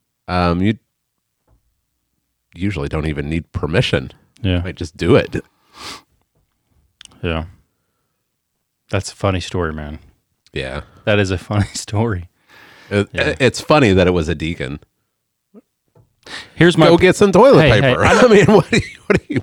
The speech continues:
Speaker 1: want?
Speaker 2: here's one of my pet peeves.
Speaker 1: You don't need permission to, uh, to refill the toilet paper. Just go, just go get a roll and
Speaker 2: That's one
Speaker 1: put
Speaker 2: of,
Speaker 1: it on there.
Speaker 2: it's one of my pet peeves. You know what I mean? Like, there are just the things that, uh, just get under your skin where,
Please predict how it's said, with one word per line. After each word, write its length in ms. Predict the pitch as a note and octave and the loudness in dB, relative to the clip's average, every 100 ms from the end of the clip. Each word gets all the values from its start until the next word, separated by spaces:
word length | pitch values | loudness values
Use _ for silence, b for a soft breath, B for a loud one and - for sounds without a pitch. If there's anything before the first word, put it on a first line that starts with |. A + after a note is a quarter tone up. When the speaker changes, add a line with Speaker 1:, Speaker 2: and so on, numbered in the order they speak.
| _ | _
Speaker 1:
want? 320 | D#3+ - C3 | -6 -6 -10
Speaker 2:
here's 220 | A2 C3 B2+ | 0 0 2
one 100 | B2 | 0
of 40 | |
my 120 | A2 | 0
pet 240 | G#2 G#2 G#2 | 0 -2 -2
peeves. 100 | G#2 | 0
Speaker 1:
You 60 | |
don't 200 | C#3+ F3 D#3 | 4 4 4
need 180 | C#3+ | 2
permission 520 | - A#2+ C#3+ - E2 D2+ | 2 2 2 2 -2 -2
to, 340 | - F#2 E2 | -2 0 2
uh, 140 | D#2+ E2 | 0 -2
to 140 | - | -4
refill 400 | E2+ F2+ - F#2+ | -6 -6 -4 -4
the 80 | F2+ | -4
toilet 280 | - D#3+ - | -6 -8 -8
paper. 280 | - - C#2+ | -12 -14 -12
Just 220 | E2+ - _ _ - | -12 -12 _ _ -6
go, 200 | E2+ G2+ _ _ _ | -6 -6 _ _ _
just 200 | - - | -12 -6
go 120 | D#2 | -4
get 140 | D2+ | -2
a 40 | F2 | -2
roll 280 | E2 F#2 F2+ | 0 0 -2
and 180 | D#2 D#2+ _ _ _ _ _ _ _ _ | -8 -10 _ _ _ _ _ _ _ _
Speaker 2:
That's 220 | A2 G#2+ | -2 0
one 120 | B2+ | 0
Speaker 1:
put 40 | A#2 | 0
Speaker 2:
of, 40 | |
Speaker 1:
it 40 | - | 0
on 60 | |
there. 100 | - - | -6 -4
Speaker 2:
it's 160 | B2 D#3 | -2 2
one 100 | D3+ | 2
of 80 | |
my 120 | B2 G#2+ | 2 0
pet 240 | - G2+ | 0 -2
peeves. 480 | G#2+ F#2+ E2 - - _ b b b b - | -2 -4 -6 -14 -18 _ b b b b -8
You 100 | A2 | -4
know 60 | |
what 40 | G#2 | -2
I 60 | |
mean? 180 | G#2 G#2+ | 0 -2
Like, 180 | G2+ F#2+ _ B B B B B - | -2 -4 _ B B B B B 0
there 160 | C3 | 2
are 40 | C3+ | 4
just 180 | C3 - | 2 0
the 80 | G#2 | -2
things 300 | A2 G#2+ G2 | 0 0 0
that, 140 | F#2+ | -2
uh, 60 | F#2+ | -2
just 220 | F#2+ - | -4 -4
get 140 | G#2+ | -2
under 200 | G2 G2 | -2 -2
your 140 | G2 F#2 | -4 -6
skin 440 | - A2 G2+ G2+ G2+ | -8 -6 -4 -4 -8
where, 340 | B2+ G2+ F#2+ | -2 0 0